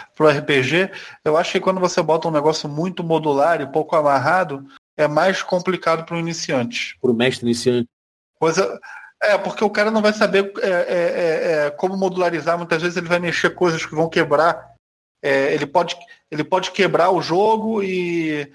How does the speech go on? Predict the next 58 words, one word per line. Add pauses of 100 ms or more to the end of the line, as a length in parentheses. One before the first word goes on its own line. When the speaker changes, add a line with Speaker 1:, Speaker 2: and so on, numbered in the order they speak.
(240)
Speaker 1:
e
aí
ele
tem
uma
má
experiência
com
aquilo
ali
e
tudo
mais.
Então,
não
sei. (340)
Pro
cara
que
ele
é
muito,
muito,
muito
iniciante
mesmo,
acho
que
esse, (400)
esse
conceito
da
quinta
edição
de
ser
mais
amarrado,
eu
acho
bom.
Speaker 2:
Eu
não
sei.
Então,
eu,
eu
tenho
mixed
feelings
aba-,
é,
sobre
isso.
Eu
concordo
com
você,